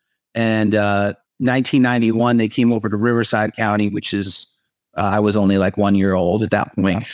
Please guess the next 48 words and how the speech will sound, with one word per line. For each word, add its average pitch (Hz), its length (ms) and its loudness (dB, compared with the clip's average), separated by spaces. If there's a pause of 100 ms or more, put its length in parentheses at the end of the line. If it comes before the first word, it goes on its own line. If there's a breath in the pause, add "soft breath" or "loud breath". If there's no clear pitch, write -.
(320)
And 110 240 0
then, 110 300 0
um, 98 440 -2 (100)
but 131 160 -2
I 131 120 0
was 131 160 0
working 131 260 2
with 120 160 -2
my 113 140 0
dad 110 340 0
since 107 200 -2
I 110 60 2
was 107 180 0
a - 20 -6
little 107 240 -2
kid, 107 400 -2
about 113 240 -2
five 110 280 0
years 107 220 0
old. 107 320 0
We 120 100 4
started 120 400 0
off 113 280 0
with 110 120 -4
actually 107 400 -2
janitorial 113 800 0
cleaning 151 600 0 (520)
and, 107 640 0
uh, 107 260 0
went 113 280 0
to 110 260 0 (100)
carpet 135 300 0
cleaning. 127 600 2 (340)
And 120 180 2
then 113 140 2
it 127 80 2
wasn't 151 300 2
until 127 320 2
I 120 120 2
took 117 220 -2
over 117 240 -2
the 104 80 -8
business, 107 720 -2 (340)
um, 101 280 0
I 104 100 0
started 98 400 0
everything 95 360 -2
with, - 220 -6